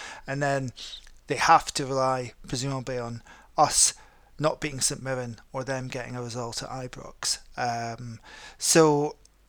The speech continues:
really, the pressure is on them. I've got one point of order, though it wouldn't guarantee third at that point, 'cause Hibs could still potentially catch us, but, um, we'd pretty much be there.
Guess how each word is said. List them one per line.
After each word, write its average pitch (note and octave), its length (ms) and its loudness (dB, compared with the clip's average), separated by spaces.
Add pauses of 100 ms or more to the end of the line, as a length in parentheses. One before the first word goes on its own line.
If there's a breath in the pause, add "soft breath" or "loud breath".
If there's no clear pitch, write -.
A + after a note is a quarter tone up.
(240)
really, D#3+ 460 6
the D3 140 -8
pressure F3 360 8
is D3+ 220 0
on A#2+ 140 -4
them. A#2+ 340 -6
I've D3 140 -4
got D#3 220 -8
one D#3 340 4
point C#3+ 400 -4
of C3 200 -10
order, C#3 340 -2
though B2+ 260 -4
it C3+ 100 -8
wouldn't C#3 300 -6
guarantee C3+ 640 0
third B2 400 -4
at G2+ 100 -10
that A#2+ 220 -8
point, A#2+ 280 -10
'cause - 180 -8
Hibs - 240 -8
could - 160 -10
still A2+ 240 -4
potentially - 500 -8
catch - 400 -8
us, - 220 -8
but, - 420 -8
um, A#2+ 240 -6 (640 loud breath)
we'd C3+ 240 -4
pretty D3 340 2
much B2+ 380 -6
be B2 140 -12
there. A2+ 240 -10